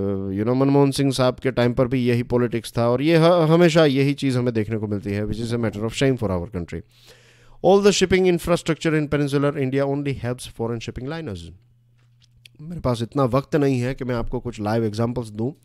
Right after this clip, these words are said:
लेकिन मैं एक जगह पर गया था, अ, गुजरात में कच्छ जो है वहाँ पर एक, अ, कोस्टल टाउन है जिसका नाम है मांडवी। और मांडवी is famous for, अ, shipbuilding। छोटी-छोटी जो शिप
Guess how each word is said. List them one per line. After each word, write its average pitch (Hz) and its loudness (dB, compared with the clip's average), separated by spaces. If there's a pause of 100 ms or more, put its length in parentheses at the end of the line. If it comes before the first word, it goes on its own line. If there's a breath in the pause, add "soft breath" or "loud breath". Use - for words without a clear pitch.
(720 soft breath)
लेकिन 156 6
मैं 170 8
एक 151 2
जगह 131 4
पर 147 2
गया 131 4
था, 131 2
अ, 107 -2 (480)
गुजरात 127 2
में 131 0 (120)
कच्छ - -6
जो 117 -2
है 110 0
वहाँ 107 -4
पर 113 -6
एक, 110 -4
अ, 101 -6
कोस्टल 123 -4 (100)
टाउन 113 -2
है 117 -2
जिसका 107 -6
नाम 104 -4
है 110 -6
मांडवी। 104 0 (1200 soft breath)
और 95 -4
मांडवी 151 4
is 123 -4
famous 131 2 (100)
for, 120 2
अ, 110 0
shipbuilding। 101 -6
छोटी-छोटी 135 -6
जो 117 -2
शिप 143 -8